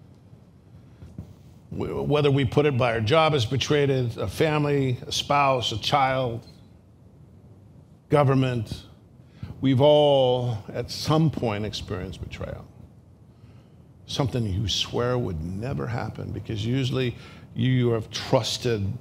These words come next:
that person, that entity. Even the church. I came across this interesting statement. "There is and will be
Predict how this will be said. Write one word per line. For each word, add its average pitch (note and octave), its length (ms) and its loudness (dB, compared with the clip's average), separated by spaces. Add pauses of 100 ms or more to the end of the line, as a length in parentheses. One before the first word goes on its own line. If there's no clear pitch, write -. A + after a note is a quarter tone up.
(340)
that A2+ 260 -2
person, F#2+ 540 -8
that F#2+ 260 -8
entity. G#2+ 680 -8 (4000)
Even D3+ 180 2
the D3 80 2
church. - 520 -4 (3750)
I - 20 -18
came C3+ 200 -2
across A#2 280 0
this G2 160 -4
interesting G2+ 400 -6
statement. G#2 320 -2
"There B2+ 440 0
is C#3 340 2
and A#2 200 0
will C3 260 4
be A2 280 0